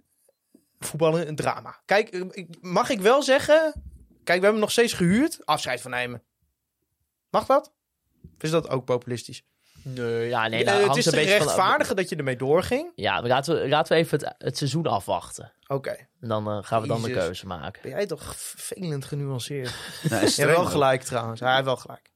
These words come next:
Speaker 2: Nou ja.
Speaker 3: Ja, maar het is, eh,
Speaker 1: Geef
Speaker 3: ja.
Speaker 1: maar toe, Hols. Kijk, het is heerlijk om nu te roepen, "Ik kan er niks van, zet Jurjes maar op goal." Maar ja, ik denk altijd zo'n keepertrainer die elke dag met hem t-, ja, die zal wel beter weten, toch?
Speaker 3: Ja, maar ja, ga wel optellen, hè. Eh, persoonlijk vind ik, eh, Jong Utrecht, eh,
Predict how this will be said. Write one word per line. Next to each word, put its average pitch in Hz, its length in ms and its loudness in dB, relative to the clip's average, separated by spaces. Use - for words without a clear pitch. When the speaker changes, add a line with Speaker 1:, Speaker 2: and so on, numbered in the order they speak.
Speaker 2:
Nou - 240 -20
ja. - 100 -20
Speaker 3:
Ja, 107 100 -2
maar 113 120 2
het - 120 0
is, 127 60 2
eh, 120 100 0
Speaker 1:
Geef - 140 -8
Speaker 3:
ja. - 60 2
Speaker 1:
maar 160 120 2
toe, 156 160 0
Hols. 123 340 -4
Kijk, 160 200 0
het 165 120 -2
is 165 100 -4
heerlijk 165 300 4
om 156 100 2
nu 151 120 2
te 147 100 -2
roepen, 147 280 0
"Ik 135 80 -2
kan 143 180 0
er 135 60 -2
niks 139 220 -2
van, 131 220 0
zet 120 180 -4
Jurjes 135 240 0
maar 123 160 0
op 117 140 -6
goal." 123 180 -2
Maar 120 180 -2
ja, 110 160 -4
ik 131 140 -6
denk 135 160 0
altijd 131 220 0
zo'n 139 120 -6
keepertrainer 139 500 -2
die 131 120 -2
elke 139 200 0
dag 135 160 0
met 131 140 -4
hem 123 120 -6
t-, - 80 -16
ja, 123 180 -4
die 120 100 -8
zal 127 160 0
wel 123 100 0
beter 127 320 0
weten, 117 320 -4
toch? 135 120 -8
Speaker 3:
Ja, 123 180 2
maar 123 140 2
ja, 127 60 6
ga 127 180 0
wel 143 120 4
optellen, 101 480 4
hè. 104 440 6
Eh, 90 140 -6
persoonlijk 113 440 0
vind 107 180 -2
ik, 107 200 -4
eh, 101 300 6
Jong 107 280 0
Utrecht, 107 440 0
eh, - 280 -10